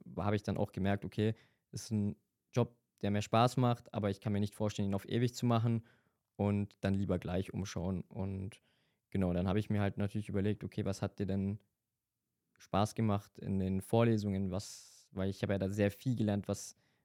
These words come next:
wo ich ja mit rübernehmen kann, weil ich habe den Handelsfachwirt ja sehr genossen auch, ähm,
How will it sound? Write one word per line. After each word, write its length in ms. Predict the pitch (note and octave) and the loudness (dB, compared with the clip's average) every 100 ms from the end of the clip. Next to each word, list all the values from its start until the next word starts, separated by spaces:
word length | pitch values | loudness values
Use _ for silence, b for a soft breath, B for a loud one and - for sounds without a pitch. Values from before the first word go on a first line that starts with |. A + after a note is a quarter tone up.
| _ | _
wo 140 | - G2+ | -4 -4
ich 120 | - | 0
ja 100 | G2+ | 2
mit 260 | A#2 A#2+ | 2 2
rübernehmen 460 | B2+ A#2+ G2+ G2 F#2+ | 0 2 2 0 -2
kann, 280 | G#2 G2+ G2 | -2 -2 0
weil 100 | F#2+ | -2
ich 80 | - | -4
habe 120 | - - | -8 -6
den 120 | G2+ | -2
Handelsfachwirt 580 | G#2+ G#2 G#2+ G#2+ G#2 G2+ | -2 -2 -4 -2 -2 0
ja 140 | G2 | -2
sehr 160 | G2+ G2 | -2 -2
genossen 460 | G2+ G#2+ - A#2 | 2 2 2 -2
auch, 420 | - A2 G#2+ - G2 | 0 0 -2 -6 -6
ähm, 380 | F#2+ F#2+ F#2+ | -2 -2 -4